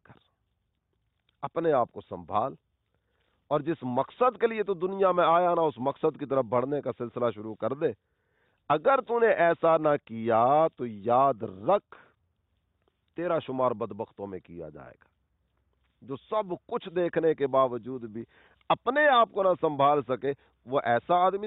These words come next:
سمجھدار کیسے ہوا کرتا ہے؟ ایسا آدمی عقل مندی کی راہ پر چلنے والا نہیں ہوا کرتا۔ تو یہ بدبختی کی چند نشانیاں تھیں جو ذکر کی گئیں۔ اللہ کرے کہ ہم خوش بختی کی راہ کی طرف بڑھنے والوں میں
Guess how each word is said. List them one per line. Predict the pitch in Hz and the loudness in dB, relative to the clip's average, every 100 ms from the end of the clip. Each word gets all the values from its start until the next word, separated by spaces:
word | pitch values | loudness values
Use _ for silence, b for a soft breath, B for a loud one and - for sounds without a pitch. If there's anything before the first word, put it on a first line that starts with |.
| 196 | -6
سمجھدار | 220 240 220 202 | -4 -4 0 0
کیسے | 175 147 - | 0 -2 -4
ہوا | 120 104 101 | -8 -6 -8
کرتا | 85 78 73 | -6 -10 -12
ہے؟ | - _ _ _ _ _ _ _ _ _ _ _ _ - | -18 _ _ _ _ _ _ _ _ _ _ _ _ -4
ایسا | 117 117 214 | -4 0 2
آدمی | 240 220 220 269 214 _ _ - | 4 4 0 -10 -12 _ _ -4
عقل | 170 269 277 | -2 2 2
مندی | 262 233 226 | 2 -2 -4
کی | 190 | 2
راہ | 196 185 | 2 4
پر | 175 | 0
چلنے | 156 160 156 | 2 2 2
والا | 143 143 139 | 2 2 2
نہیں | 190 | -2
ہوا | 160 170 143 | -2 -2 0
کرتا۔ | 123 113 104 95 _ _ _ | 0 -2 -2 -6 _ _ _
تو | 127 | -6
یہ | 143 | -2
بدبختی | 147 135 117 151 - 208 | -2 -2 -2 -4 -6 -10
کی | 165 | -6
چند | 156 156 | -2 -2
نشانیاں | 147 135 139 151 160 151 - | -2 -2 -4 -2 -2 -4 -6
تھیں | 143 _ _ _ _ - | -14 _ _ _ _ -14
جو | 113 | -12
ذکر | 139 156 147 | -6 -6 -6
کی | 147 143 | -6 -8
گئیں۔ | 143 - _ _ _ _ - | -8 -10 _ _ _ _ -4
اللہ | 131 143 - | 0 0 0
کرے | 127 123 92 _ _ _ _ _ _ _ | 0 0 -2 _ _ _ _ _ _ _
کہ | 110 | -4
ہم | 117 143 143 - _ _ _ | -2 -2 -4 -12 _ _ _
خوش | 147 - | -10 -10
بختی | 175 170 - - 190 175 | -10 -6 -6 -8 -14 -6
کی | 156 | 0
راہ | 139 | 0
کی | 117 117 | 0 -6
طرف | 110 107 | -4 -4
بڑھنے | 104 98 104 | -4 -4 -4
والوں | 95 95 | -4 -4
میں | 92 | -6